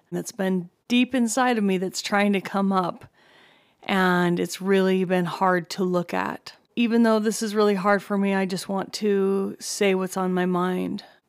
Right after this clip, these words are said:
I have not been honest about the way that I've dealt with money. My husband, Jason, he works all the time and he hands me over everything he makes. He gives me everything. Even if he sold something,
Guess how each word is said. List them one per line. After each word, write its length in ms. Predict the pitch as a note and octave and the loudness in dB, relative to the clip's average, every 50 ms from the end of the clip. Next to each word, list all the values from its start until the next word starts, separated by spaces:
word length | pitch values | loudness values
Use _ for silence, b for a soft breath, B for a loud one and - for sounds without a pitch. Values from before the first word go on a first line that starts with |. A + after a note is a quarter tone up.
| _ - | _ -2
I 100 | A3 G#3+ | 2 2
have 120 | G#3+ G3+ | 2 4
not 240 | A3 A3 A3+ - G#3+ | 2 2 2 0 0
been 140 | G#3+ G3+ G3+ | 0 0 2
honest 400 | F#3+ F#3+ F#3+ F#3 F3 - - G3+ | 0 0 0 -2 -4 -6 -6 -6
about 340 | F#3 F#3+ - - - - _ _ _ - | -4 -4 -4 -4 -6 -8 _ _ _ -10
the 140 | G3 G3 F#3+ | -6 -4 -2
way 220 | F#3 F#3 F#3 F#3 | -2 -2 -2 -2
that 120 | F#3 G3 F#3 | -2 -2 -2
I've 160 | F#3+ F#3 F3+ | -2 -2 -2
dealt 220 | G3 F#3 F#3 - | -2 -2 -2 -2
with 160 | F#3 F#3+ F3+ | -2 -4 -4
money. 480 | - G3 F#3 F3+ F#3 F#3 F3+ F#3+ F#3 - _ _ _ _ _ _ - | -2 -2 -2 0 -2 -2 -4 -6 -8 -12 _ _ _ _ _ _ -4
My 200 | - G#3 G3 G3 | 0 0 2 2
husband, 460 | F#3 G#3 G3+ G3 G3 - F#3+ F#3+ F#3 | 2 0 -2 -2 -2 -2 -2 0 0
Jason, 520 | F#3 F3+ F3+ F#3+ F#3 - - G3 F#3+ F#3 | 0 0 0 -2 -2 -4 -4 -4 -2 -4
he 560 | F#3 D#3 - - G3+ G3+ G3+ G3 G3 G3+ G3+ - _ _ _ - | -4 -6 -6 -4 -2 -2 -2 -2 -2 -4 -6 -8 _ _ _ -2
works 340 | G3+ G3+ G#3 G#3 - - - | 0 2 2 2 0 -4 -2
all 160 | G3 G3 G#3 | 0 0 0
the 100 | G3+ A3+ | 0 -2
time 480 | A3 - - G3+ F#3+ F#3 G3 G3 F#3 F#3+ | -6 -4 -6 -4 -4 -2 -2 -2 -2 -2
and 120 | F#3+ F3 | -2 -4
he 180 | D#3+ G3+ G3+ F#3 | -4 -4 -6 -4
hands 460 | E3 F3+ G3 F#3+ F#3+ F#3+ F#3+ F3+ F3+ | -4 -4 -2 0 0 0 -2 0 0
me 160 | G#3+ G#3+ G3+ | 0 2 2
over 400 | F#3+ F3+ F3 F#3 F#3+ F3+ - - | 2 0 0 -2 -4 -6 -6 -6
everything 600 | - - G3 F3+ F3+ F3+ F3+ F3 - F#3+ F#3 F#3 | -4 -4 -4 -4 -4 -6 -6 -6 -4 -2 -2 -2
he 140 | E3+ F#3+ F#3+ | 0 0 0
makes. 440 | F#3 F3+ E3+ E3+ E3+ - - - - | 0 -2 -2 -4 -6 -10 -12 -16 -10
He 140 | - A3 G3 | -8 -8 -8
gives 420 | F3 F3 G3 G#3 G3 F#3 F#3 - | -6 -4 -2 -2 -2 -4 -6 -6
me 160 | G3 F3 E3+ | -4 -4 -4
everything. 600 | F3+ F3+ F#3 F3 F3 E3+ - - - - - - - - | -4 -6 -8 -8 -10 -10 -12 -12 -12 -10 -10 -12 -12 -8
Even 300 | - - A#3+ A#3 B3+ A#3 | -4 -2 0 2 2 0
if 120 | A3 - | 0 -2
he 100 | - G#3+ | -2 -6
sold 420 | F#3 - - - G3 F#3+ G3 G3 F#3+ | -6 -6 -4 -2 -2 0 0 -2 -4
something, 580 | - G3+ F#3 F3+ E3+ - - D#3 D3 C#3+ F#3+ | -4 -4 -4 -4 -4 -6 -8 -8 -8 -8 -10